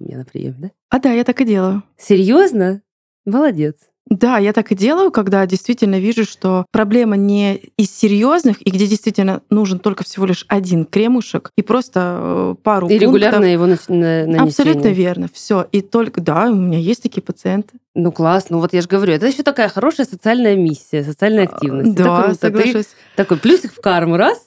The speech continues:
Speaker 2: Да, я на карму работаю.
Speaker 1: Молодец.
Speaker 2: Я надеюсь, что она однажды откликнется.
Speaker 1: Класс.
Speaker 2: <laughs>
Speaker 1: А скажи мне, в дерматологии особенно остро нужно повышать квалификацию? Или так же, как и везде?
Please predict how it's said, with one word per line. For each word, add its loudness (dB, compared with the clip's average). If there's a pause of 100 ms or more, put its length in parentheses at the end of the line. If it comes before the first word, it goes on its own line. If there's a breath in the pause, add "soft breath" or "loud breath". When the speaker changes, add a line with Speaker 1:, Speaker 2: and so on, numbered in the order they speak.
Speaker 2:
Да, 2
я 2
на 0
карму 0
работаю. 2
Speaker 1:
Молодец. 0
Speaker 2:
Я 2
надеюсь, 0
что -4
она 0
однажды 0
откликнется. -2 (320)
Speaker 1:
Класс. 0
Speaker 2:
<laughs> -4
Speaker 1:
А 2 (180)
скажи -2
мне, 0
в -6
дерматологии 0
особенно 0
остро -2
нужно -4
повышать -10
квалификацию? -12
Или 0 (100)
так -2
же, -12
как -8
и -10
везде? -12